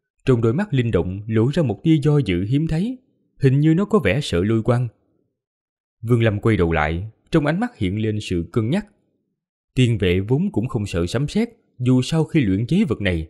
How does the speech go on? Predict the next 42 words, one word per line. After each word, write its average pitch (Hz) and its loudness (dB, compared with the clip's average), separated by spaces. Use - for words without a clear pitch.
Vương 117 0
Lâm 113 0
cũng 107 -4
thổi 110 0
vào 98 0
một 90 -4
chút 180 -4
thần 92 -4
khí. 170 -2
Bên 123 2
trong 113 0
cũng 104 -4
ẩn 107 -2
chứa 185 2
uy 123 4
lực 92 -2
của 123 -2
sấm 147 -4
sét. 240 -4
Hơn 170 2
nữa 113 2
những 131 -2
năm 165 0
gần 101 0
đây, 139 0
tiên 127 2
vệ 92 0
chiến 156 -2
đấu 180 0
cũng - -2
thường 107 -2
gặp 92 -2
phải 110 -4
thần 98 -4
thông 123 -4
lôi 120 2
hệ. 92 -2
Nhưng 110 -2
mà 90 2
trước 143 -4
đó 147 0
lại 123 0